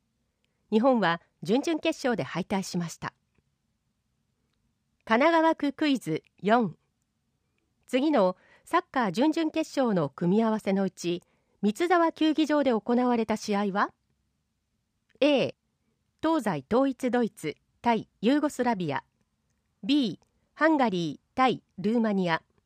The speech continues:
C、チェコスロバキア対日本。千九百七十二年、昭和四十七年、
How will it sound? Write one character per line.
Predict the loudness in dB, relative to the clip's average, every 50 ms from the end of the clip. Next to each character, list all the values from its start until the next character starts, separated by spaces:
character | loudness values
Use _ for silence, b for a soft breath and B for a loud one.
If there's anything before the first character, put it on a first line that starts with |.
| _ _ _ _ _ _ _ _ _ _
C、 | -14 -8 -4 -2 -2 -2 -2 -6 -8 _ _ _ _ _ _ _ _ _
チ | -8 -6
ェ | -4
コ | -2 -4
ス | -4 -2 -2
ロ | 0 0
バ | 0 0 -2
キ | -2 -4 -2 -2
ア | -2 -2 _ _ _ _ -4
対 | -2 -2 -2 -2 -4 _ _ _ _ -6
日 | -6 -4
本。 | -2 0 0 0 0 -4 -8 _ _ _ _ _ _ _ _ _ _ _ _ _ _ _ _ _ _ _ _ _ _ _ _ _ _ _ _ _ _ _ _ _ _ _ _ _ _ _ _ _ _ _ _ _
千 | -6 -4 -2 -2 -2
九 | -4 -4 -2
百 | -2 -4 -2 -2 -2
七 | 0 0 0 0 0
十 | 0 0 0 0
二 | 0 0 2
年、 | 2 2 2 0 -2 -6 _ _ _ _ _ _ _ _ _
昭 | -4 -2 0 0 2
和 | 0 0
四 | 2 0 0 0
十 | 0 0 -2
七 | -2 -6 -8 -4 -2
年、 | 0 0 0 -2 -4 -8